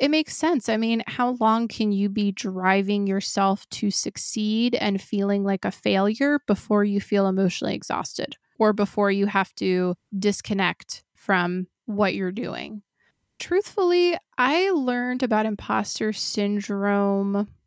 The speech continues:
recently. I'm not sure when exactly. But when I started learning about it, I looked back at my early years as a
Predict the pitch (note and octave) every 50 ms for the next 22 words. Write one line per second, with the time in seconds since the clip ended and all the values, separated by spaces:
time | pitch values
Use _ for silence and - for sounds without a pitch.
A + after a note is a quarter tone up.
0 | _ _ _ - C4+ C4 C#4 C4+ - - G#3 - - - - - A#3 - _ -
1 | - C4+ C4+ C#4 C#4 C#4 C#4 - - - C#4 C4 A#3 A#3 G#3+ G#3+ G#3+ G3+ - -
2 | - - G3+ _ - - - - C4 _ _ _ - - B3 A#3+ A3 A#3 B3+ B3+
3 | C4+ D#4+ E4+ F4+ - - - C#4 C4 B3 A#3+ A3 G#3+ G3+ G#3 G#3 G#3+ A3 A3+ A3+
4 | A3 G#3 G3 G3 F#3+ F3+ F3+ F#3 F#3 F3+ F#3 F3+ F3+ - - A3 G3+ G3+ G3 G3+
5 | A#3 D4+ - - - - G#3+ G3 F#3+ G3 G3+ - - G3+ G3 F#3+ F#3 - - -
6 | A3+ G#3 G#3 G#3+ G#3+ A3+ A3 G#3 G3 G3 F#3 F#3 F3+ F#3 F#3+ - - G#3 F#3+ F#3+
7 | G#3 F#3+ F#3 F#3+